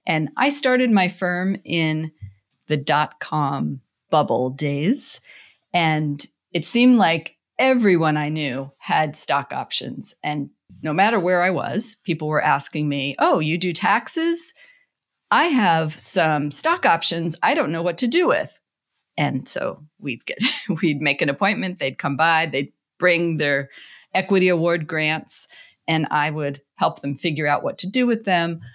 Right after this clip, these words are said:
on the tax side. And so I'm still working with many of these people who came to me when they had, let's say, a million dollars of equity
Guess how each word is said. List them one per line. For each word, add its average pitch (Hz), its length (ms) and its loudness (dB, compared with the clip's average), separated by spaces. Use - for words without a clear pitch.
on 185 240 6
the 165 200 0
tax - 380 -2
side. - 380 -4
And 202 140 4
so 240 160 4
I'm 269 140 6
still 311 320 -2
working 208 400 0
with 156 320 -4
many 190 440 4
of 165 120 2
these 160 220 0
people 147 640 -2
who 196 140 2
came 247 340 6
to 285 140 2
me 170 340 4
when 165 240 -2
they 160 120 0
had, 160 400 0
let's 160 220 -2
say, 160 180 2
a 156 60 0
million 180 500 2
dollars 160 500 0
of 139 160 -6
equity 160 600 -2